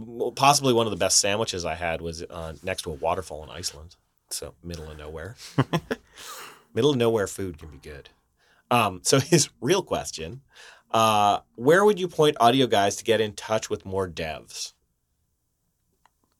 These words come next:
Speaker 2: Uh, like we always say, physical environments.
Speaker 1: Yeah, find local
Speaker 2: Conventions, meetups.
Speaker 1: find local meetups, gatherings of
Speaker 2: Shake some
Speaker 1: devs.
Speaker 2: hands, man.
Speaker 1: Yeah.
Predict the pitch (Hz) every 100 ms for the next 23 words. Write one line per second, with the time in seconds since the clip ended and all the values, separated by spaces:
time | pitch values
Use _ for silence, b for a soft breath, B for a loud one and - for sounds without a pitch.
0 | _ - 113 113 113 117 117 123 123 120
1 | 123 - 135 147 147 - 117 104 110 -
2 | 101 98 98 _ - 104 95 101 104 110
3 | 107 - - - _ - 107 107 90 80
4 | _ - - 104 117 113 104 107 110 113
5 | 107 120 117 - 90 107 110 107 - -
6 | - - - 104 107 104 104 107 98 98
7 | 95 90 92 90 92 92 85 - 85 87
8 | 85 - - - - 113 90 85 110 104
9 | 92 - 90 90 82 _ - 76